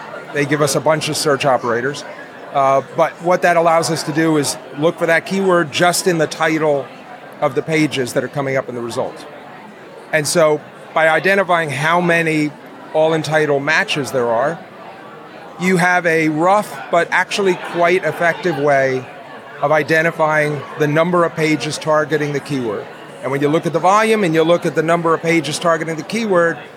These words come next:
and you see that's a really short list, and by the way, they're really crappy pages too, then you know you've got an opportunity to go attack that serp. And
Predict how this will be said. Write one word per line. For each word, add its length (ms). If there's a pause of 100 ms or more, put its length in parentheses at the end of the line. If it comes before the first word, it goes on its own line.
(300)
and 140
you 60
see 240
that's 260
a 80
really 260
short 340
list, 320
and 260 (460)
by 160
the 80
way, 220
they're 100
really 220
crappy 440
pages 460
too, 320 (460)
then 200
you 80
know 160
you've 180
got 160
an 60
opportunity 640
to 100
go 380 (180)
attack 400 (500)
that 160
serp. 320 (420)
And 400